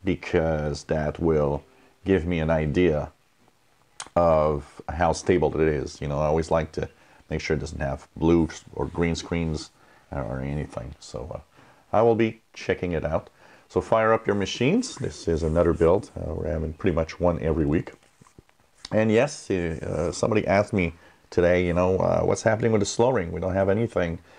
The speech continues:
And Microsoft had said that there would be more coming to the slow ring. Um, you know what? It is true that Microsoft was, uh, supposed to have more slow ring builds, which is kind of interesting because since then we didn't have any news about it.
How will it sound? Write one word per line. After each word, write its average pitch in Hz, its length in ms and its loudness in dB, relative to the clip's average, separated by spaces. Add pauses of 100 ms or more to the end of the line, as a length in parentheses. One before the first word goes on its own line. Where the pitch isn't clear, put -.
(240)
And 95 80 -4
Microsoft 95 520 -2
had 95 260 -2
said 104 260 2
that 90 240 -2
there 87 140 4
would 90 200 2
be 92 120 0
more 92 540 2
coming 82 260 -2
to 87 80 -8
the - 80 -8
slow 110 260 -2
ring. 82 220 -2 (600)
Um, 101 560 0
you 123 120 0
know 143 100 2
what? 175 240 0 (100)
It 101 360 2
is 131 360 0
true 139 300 2
that 107 240 2
Microsoft 107 540 0
was, 101 720 2
uh, 90 80 0 (300)
supposed 127 520 0
to 107 100 -2
have 98 320 0
more 98 220 2
slow 110 320 2
ring 95 220 0
builds, 76 320 -2
which - 160 -6
is - 80 -6
kind 165 180 0
of 120 80 4
interesting 101 480 0
because 92 340 2 (440)
since 123 320 -2
then 120 200 2
we 117 80 0
didn't 101 220 2
have 98 240 2
any 92 220 2
news 90 420 0
about 104 260 6
it. 113 120 0